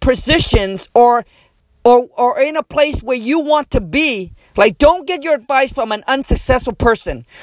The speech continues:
Like, if they're not financially at a spot that you want to be, they can never get you there. If they've never gone there, how can they get you there? All right? So don't ask them for advice about money,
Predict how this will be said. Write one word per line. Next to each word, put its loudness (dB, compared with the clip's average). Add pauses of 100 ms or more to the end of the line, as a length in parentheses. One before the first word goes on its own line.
(100)
Like, 4
if 2
they're 0
not 2
financially -2
at 4
a 0
spot 2
that -4
you -2
want 0
to -2
be, 0 (800)
they 6
can -6
never -2 (300)
get 2
you -4
there. -2 (340)
If 2
they've 0
never 2
gone 0
there, -2 (160)
how 0
can -2
they -2
get -2
you -6
there? -2 (540)
All 6
right? 4
So -4
don't 0
ask -4
them -4
for -4
advice 0
about 2
money, 0